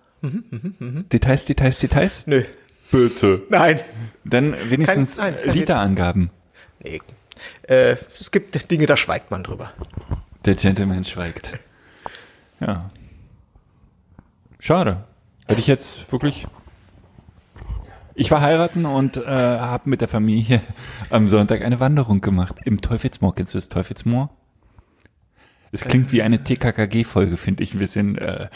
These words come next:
Speaker 2: die Mumie im Teufelsmoor.
Speaker 1: Ja, nee, hab ich noch nie gehört, Teufelsmoor.
Speaker 2: Es ist so, ähm, Richtung Müggelsee raus.
Speaker 1: Hm. Im Osten?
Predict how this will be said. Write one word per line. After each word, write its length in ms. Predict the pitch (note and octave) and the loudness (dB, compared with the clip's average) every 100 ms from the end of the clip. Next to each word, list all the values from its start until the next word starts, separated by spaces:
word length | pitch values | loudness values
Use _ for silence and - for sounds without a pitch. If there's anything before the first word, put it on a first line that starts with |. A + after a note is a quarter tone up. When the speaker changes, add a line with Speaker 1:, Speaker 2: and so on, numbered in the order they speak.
| - - | -18 -8
Speaker 2:
die 140 | F2 F#2+ | -2 2
Mumie 520 | F2+ G#2+ A2 F2 F#2 F#2 | 6 6 6 6 4 4
im 240 | F2+ F2 | 4 2
Teufelsmoor. 880 | - F2+ - F2+ B2 C3+ G#2+ E2 E2 | 0 -2 -2 -2 0 2 4 2 -4
Speaker 1:
Ja, 60 | D3 | -8
nee, 260 | C#3 E3 B2 | -2 2 2
hab 80 | C3 | 0
ich 80 | |
noch 120 | B2+ C#3+ | -2 -2
nie 100 | E3+ | -2
gehört, 300 | G3 B2+ - | -4 -4 -4
Teufelsmoor. 480 | G#2+ A2 G2+ G2+ - _ _ _ _ - - | -6 -8 -8 -8 -10 _ _ _ _ -20 -16
Speaker 2:
Es 120 | - | -4
ist 180 | G#2+ - | -2 0
so, 340 | F2+ F2+ F#2 F#2+ - | 2 2 0 -4 -6
ähm, 360 | F#2 E2+ F2+ G2+ _ _ _ - - _ _ - - | -4 -4 -4 -8 _ _ _ -20 -20 _ _ -20 -10
Richtung 340 | A2+ G#2 - A2 | -2 0 4 6
Müggelsee 520 | G#2 A2+ G2+ F2+ F#2 | 6 6 4 4 4
raus. 480 | F#2 F#2+ G2 - - - - _ _ - | 4 0 0 -4 -10 -16 -20 _ _ -8
Speaker 1:
Hm. 140 | C4 - _ - D3+ C3+ _ _ _ | -8 -10 _ -20 -18 -20 _ _ _
Im 100 | B2 | -8
Osten? 380 | C3 - - G2+ | -6 -4 -6 -10